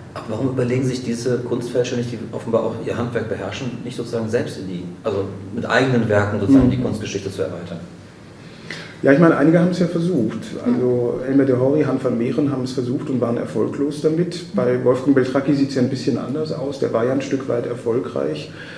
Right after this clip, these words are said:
Speaker 2: Das hat ihm dann aber offensichtlich nicht gereicht. Und, ähm, die Frage ist natürlich auch immer, das kann man gerade bei Han van Meeren gut sehen, äh, hat das nicht auch vielleicht etwas mit,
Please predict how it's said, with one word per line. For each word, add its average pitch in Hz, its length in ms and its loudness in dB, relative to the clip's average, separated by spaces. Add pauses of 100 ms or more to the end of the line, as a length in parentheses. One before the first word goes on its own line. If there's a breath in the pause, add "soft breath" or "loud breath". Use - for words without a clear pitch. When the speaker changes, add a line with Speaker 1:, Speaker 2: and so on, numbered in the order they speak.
(200 loud breath)
Speaker 2:
Das 123 120 -6
hat 127 140 2
ihm 135 80 2
dann 135 140 4
aber 117 180 2
offensichtlich - 480 -2
nicht 135 200 0
gereicht. 123 640 -4
Und, 131 480 -4
ähm, 127 300 0
die 131 80 -4
Frage 143 260 6
ist 165 80 6
natürlich 156 320 4
auch - 180 -4
immer, 156 280 6 (720 loud breath)
das 135 140 -4
kann 139 100 2
man 131 100 4
gerade 123 200 0
bei 131 80 2
Han 131 180 0
van 120 140 2
Meeren 139 400 2
gut 139 200 2
sehen, 135 560 6
äh, - 680 -10
hat 139 120 0
das 143 100 2
nicht 139 160 2
auch 131 120 -2
vielleicht 123 320 -2
etwas - 280 -2
mit, - 340 -4